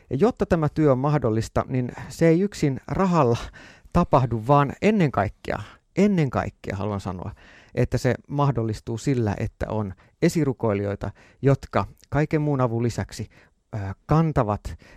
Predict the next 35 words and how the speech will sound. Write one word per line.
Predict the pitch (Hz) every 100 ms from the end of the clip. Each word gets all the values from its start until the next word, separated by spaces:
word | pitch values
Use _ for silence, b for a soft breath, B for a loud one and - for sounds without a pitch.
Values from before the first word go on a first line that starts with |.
| -
näitä | 123 123 117
veljiä | 120 113
ja | 101
siskoja | 113 - - 120
ja | 143
myös | 175 208 -
meitä | 185 160 -
työntekijöitä. | 147 107 90 - 82 107 - - B B B B
Ja, | 143 143 - _ -
ö, | - - _
tämäkin | 214 220 156 170
Open | 214 202 170
Doorsin | 165 - 165 - - -
ilmainen | 214 185 127 123
lehti, | 185 147 -
jota | 135 - 127 -
tehdään, | 165 156 120
joka | 120 127
on | 127
todella | 143 127 123
laadukas | 147 131 107 107 -
ja, | 110 B B B -
ja |
tyylikkään | - 180 143 - 127 127
näköinen, | 156 180 143 120 117 123
niin | 120 B B -
tässä | 220 170
myös | 214 -
Suomessa | 247 170 131 -
on | 156 151 139 -
suuri | - 240 151
joukko | 147 139 - 143 - 185
vapaaehtoisia | 208 135 127 - 131 - 120 - B B -
kääntäjiä | 180 202 170 165 156 143
ja | 139